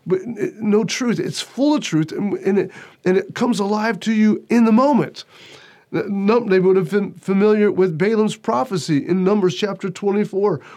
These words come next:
where Balaam's prophesying over this nation called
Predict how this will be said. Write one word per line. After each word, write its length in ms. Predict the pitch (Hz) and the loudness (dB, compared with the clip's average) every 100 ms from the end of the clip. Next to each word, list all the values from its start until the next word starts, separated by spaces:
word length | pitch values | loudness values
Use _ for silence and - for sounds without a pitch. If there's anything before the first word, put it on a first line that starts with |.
| - | -6
where 100 | 175 | -2
Balaam's 400 | 147 196 196 - | 2 2 2 0
prophesying 800 | - - 247 220 190 190 185 175 | -8 -8 -6 -6 -6 -2 -2 -2
over 300 | - 202 185 | 0 -2 -2
this 280 | 180 185 - | -2 -4 -4
nation 500 | 165 196 202 180 165 | -2 -2 -2 -4 -4
called 320 | - 185 185 | -4 -4 -4